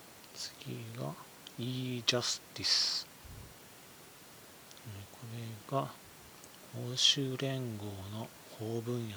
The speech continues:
全般。えー、例えば法律知識を手に入れたり、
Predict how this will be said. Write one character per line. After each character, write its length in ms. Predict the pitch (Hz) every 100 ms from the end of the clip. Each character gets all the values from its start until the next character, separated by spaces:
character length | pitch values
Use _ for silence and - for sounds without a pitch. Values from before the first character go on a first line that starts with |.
| 92
全 180 | 104 107 110 -
般。 160 | 104 104 - - - - - - - - - - - - - - - - - - - - - - - - - - - - - - - - - - 107
え 60 |
ー、 280 | 101 113 -
例 80 | 127
え 20 |
ば 100 | 110
法 240 | - 127 120
律 300 | 120 - 120
知 160 | -
識 320 | 127 - - 107
を 40 | 101
手 140 | - 110
に 220 | 107 104
入 120 | 95
れ 60 | 98
た 200 | - 110
り、 220 | 139